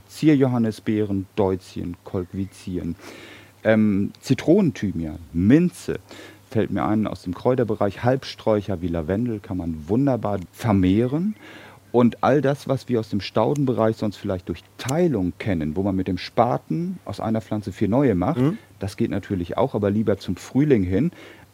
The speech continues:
Speaker 1: Aber alle eben angesprochenen Pflanzen, die kann man jetzt durch diese Form der vegetativen Vermehrung super gut selber vermehren.
Speaker 2: Okay, dann habe ich jetzt gerade schon mal einen Punkt, wo ich nachhake.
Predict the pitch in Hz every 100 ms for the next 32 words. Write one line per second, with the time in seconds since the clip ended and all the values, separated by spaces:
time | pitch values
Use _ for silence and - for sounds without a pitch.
0 | - 98 - 120 170 - 135 135 120 117
1 | 117 - 104 107 92 - 98 95 - 98
2 | - - - - 131 - 120 110 95 95
3 | - - 101 127 - 117 107 104 - 98
4 | 101 92 95 87 85 82 120 135 - 107
5 | - 104 98 - 95 92 92 85 82 95
6 | 98 175 175 127 127 - 87 78 - 80
7 | 76 - - - 104 - 92 87 104 104
8 | 107 - 117 123 117 107 - 131 117 104
9 | 110 131 131 135 147